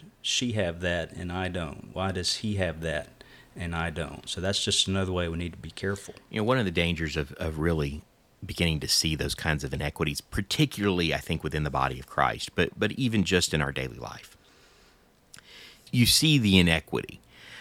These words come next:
Speaker 2: But like you said, you also begin to make judgments. And I think sometimes those of us who, who are really blessed, we judge others who don't have what we have as well. They just need to work harder,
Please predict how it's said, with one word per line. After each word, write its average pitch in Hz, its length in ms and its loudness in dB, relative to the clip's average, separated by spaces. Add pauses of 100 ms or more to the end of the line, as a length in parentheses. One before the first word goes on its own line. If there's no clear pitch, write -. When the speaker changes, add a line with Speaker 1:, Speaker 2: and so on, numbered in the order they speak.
(200)
Speaker 2:
But 95 160 6
like 104 200 4
you 98 60 2
said, 92 240 6
you 87 160 4
also 90 360 6
begin 82 480 2
to 82 120 -6
make 73 360 0
judgments. 87 640 2
And 67 80 0
I 78 40 0
think 87 360 0
sometimes 85 540 2
those 80 220 2
of 78 100 -2
us 78 160 0
who, 78 240 0 (460)
who 82 260 2
are 80 200 6
really 92 320 4
blessed, 87 480 4
we 85 180 -2
judge 87 520 2
others 92 340 2
who 107 80 0
don't 87 260 2
have 85 240 0
what - 120 -2
we 87 140 -2
have 80 260 2
as 80 140 0
well. 82 160 4
They 82 140 2
just 90 160 -2
need 87 100 4
to 85 60 0
work 101 260 6
harder, - 420 2